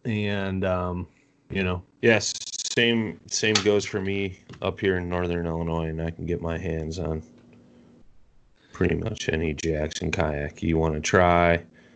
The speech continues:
Speaker 2: Um, NuCanoe, Old Town, and Bonafide. So.
Speaker 1: Heck yeah.
Speaker 2: Yeah,
Speaker 1: So, Brian,
Speaker 2: buddy.
Speaker 1: thank
Speaker 2: Yeah,
Speaker 1: you for
Speaker 2: buddy.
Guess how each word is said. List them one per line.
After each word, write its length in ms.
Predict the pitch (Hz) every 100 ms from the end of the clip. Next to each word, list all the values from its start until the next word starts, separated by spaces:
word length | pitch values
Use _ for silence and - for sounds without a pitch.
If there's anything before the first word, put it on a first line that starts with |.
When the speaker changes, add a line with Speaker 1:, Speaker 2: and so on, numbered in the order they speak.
| _ _ _ -
Speaker 2:
Um, 880 | - 90 87 87 85 85 82 80 78
NuCanoe, 540 | 92 87 - 87 85
Old 340 | 82 85 85 82
Town, 320 | 90 80 80
and 260 | 78 78 73
Bonafide. 640 | 76 73 - - 87 -
So. 260 | 92 82 - - _ - - _ _
Speaker 1:
Heck 220 | 95 95 107
yeah. 240 | 104 104 - _ - _ - - - - - - - - _ _
Speaker 2:
Yeah, 220 | 101 123 110
Speaker 1:
So, 0 | 113
Brian, 220 | 117 117
Speaker 2:
buddy. 400 | 131 143 117 - _ _ _ _ _ _
Speaker 1:
thank 200 | 123 123
Speaker 2:
Yeah, 240 | 104 110 110
Speaker 1:
you 60 | -
for 60 |
Speaker 2:
buddy. 140 | 127